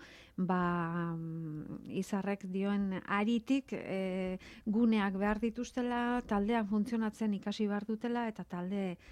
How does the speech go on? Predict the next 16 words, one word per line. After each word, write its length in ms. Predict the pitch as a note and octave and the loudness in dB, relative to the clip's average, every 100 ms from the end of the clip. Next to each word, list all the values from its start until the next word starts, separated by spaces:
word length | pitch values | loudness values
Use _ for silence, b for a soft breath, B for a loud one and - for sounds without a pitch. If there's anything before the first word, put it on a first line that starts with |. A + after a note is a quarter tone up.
| b b | b b
taldean, 960 | - F#3 G3 G#3 F#3+ F3+ E3+ E3+ - F3 | -4 0 2 2 0 -2 -4 -6 -6 -6
ba, 300 | E3+ D3 - | -4 -6 -8
gauzak 420 | - F#3 F#3+ G3 F3+ | -6 -4 -4 -4 -2
bizi, 340 | G#3 G#3+ A#3 | -2 0 -2
euren 320 | - G#3 G3+ F#3 | 0 0 0 -2
artean 300 | F#3+ G3+ F#3+ | -2 -2 0
konpartitu, 640 | F#3+ F#3+ G#3+ A#3 A3+ C4 B B B - | 0 0 0 0 2 2 B B B -4
baina 200 | G3+ G#3 A#3+ | 0 4 4
ez 140 | C4+ - | 4 2
bakarrik, 640 | G#3 A3 A#3+ B3+ C4+ - | 2 2 2 2 0 0
e, 220 | A3 G3+ G3 | -4 -4 -4
esponja 440 | G#3 A#3+ A#3 B3+ | -4 -2 -2 -2
bezala 420 | A#3 B3 B3 C4 b b - | -4 -4 -2 -4 b b -6
jasotzen 520 | A#3+ - B3 B3 A#3 | -4 -2 -4 -4 -4
duten 300 | A#3+ B3 A#3 | -4 -2 -2
hori 300 | A#3 B3+ C4 | 0 0 -2